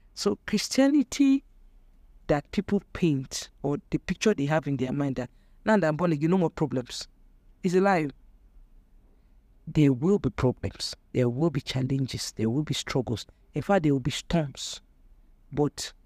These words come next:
the difference now is that you are in that storm with Jesus in your boat. That guy got you. You got the God the Father, God the Son, God the Holy Spirit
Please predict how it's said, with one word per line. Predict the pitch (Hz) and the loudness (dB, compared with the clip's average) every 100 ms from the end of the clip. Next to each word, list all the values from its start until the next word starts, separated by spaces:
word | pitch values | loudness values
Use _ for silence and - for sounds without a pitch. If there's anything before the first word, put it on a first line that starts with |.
| _ - - - | _ -20 -10 -2
the | 165 | -2
difference | 135 196 - 226 208 | 0 -2 2 2 2
now | 170 160 151 | 0 -2 -2
is | 127 | -6
that | 131 120 - - - _ - | -4 -6 -10 -20 -20 _ -4
you | 147 | -2
are | |
in | 147 143 | 0 2
that | 175 190 | 2 0
storm | - - 151 123 - | -4 -4 -4 -6 -8
with | 120 | -6
Jesus | - 156 151 139 | -2 0 0 -2
in | 131 | -2
your | 120 | -4
boat. | 110 127 - - _ - - - _ - - - - | -4 -6 -8 -14 _ -20 -20 -20 _ -20 -20 -20 -4
That | - 151 | 0 2
guy | 143 135 | 2 0
got | 131 - | 0 -4
you. | 139 - _ _ - _ _ _ - | -8 -18 _ _ -20 _ _ _ -4
You | 156 | -4
got | 127 180 170 | 2 2 2
the | 147 120 | -2 -2
God | 165 165 143 | -2 -2 -4
the | |
Father, | - - 139 147 160 | -8 -4 -4 -2 -2
God | 170 170 | -2 -2
the | 131 | -4
Son, | - 143 | -4 -2
God | 135 160 | 0 -2
the | 139 | -2
Holy | 151 151 | -2 -4
Spirit | - 156 135 | 0 2 2